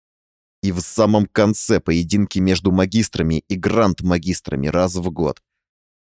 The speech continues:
По одному представителю от каждого мира. Как правило, эти бои самые серьезные и зрелищные. Проходят уже с разумными более высокого порядка. Так что они не смертельные,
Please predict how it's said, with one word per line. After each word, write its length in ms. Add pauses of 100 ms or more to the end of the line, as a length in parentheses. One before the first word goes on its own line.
(420)
По 160
одному 360
представителю 720
от 120
каждого 480
мира. 360 (1300)
Как 240
правило, 480 (160)
эти 200
бои 280
самые 400
серьезные 680
и 180
зрелищные. 720 (800)
Проходят 580
уже 220
с 100
разумными 640
более 500
высокого 540
порядка. 600 (840)
Так 200
что 180
они 180
не 120
смертельные, 840